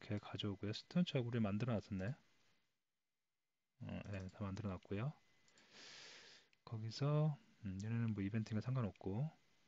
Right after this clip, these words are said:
어, 바인딩 텍스트 다 가져오고, 네, 여기는 뭐 어차피 뿌려지는 부분이니까 그렇게 상관없을 것 같고요.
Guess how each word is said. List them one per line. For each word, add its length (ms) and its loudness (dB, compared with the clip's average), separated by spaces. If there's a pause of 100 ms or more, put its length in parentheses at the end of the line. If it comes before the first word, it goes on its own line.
(1600)
어, 960 -2
바인딩 420 0
텍스트 720 -6 (480)
다 140 -16
가져오고, 760 -2 (1800)
네, 180 -2
여기는 260 2
뭐 140 6
어차피 260 2
뿌려지는 420 6
부분이니까 520 2
그렇게 240 -8
상관없을 440 -2
것 140 -2
같고요. 300 -4